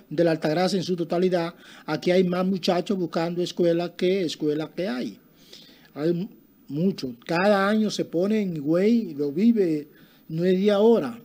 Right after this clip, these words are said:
es de siempre. Por eso que ese, la construcción de nuevas aulas tiene que ser permanente,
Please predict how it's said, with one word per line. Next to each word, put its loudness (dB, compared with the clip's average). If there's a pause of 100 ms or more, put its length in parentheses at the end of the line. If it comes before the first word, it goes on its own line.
(140)
es -10
de -6
siempre. -6 (640)
Por -6
eso -2
que -2
ese, -6
la -12
construcción -4
de 0
nuevas -2
aulas -2 (340)
tiene 0
que -2
ser -2
permanente, 0